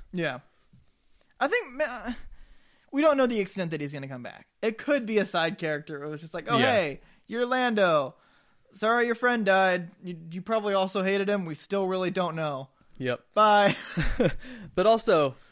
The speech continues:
Speaker 2: if he were going to be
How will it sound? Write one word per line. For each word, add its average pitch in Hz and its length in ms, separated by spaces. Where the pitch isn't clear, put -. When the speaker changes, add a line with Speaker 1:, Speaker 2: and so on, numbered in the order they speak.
Speaker 2:
if - 260
he 196 200
were 185 220
going 175 440
to 170 140
be 143 580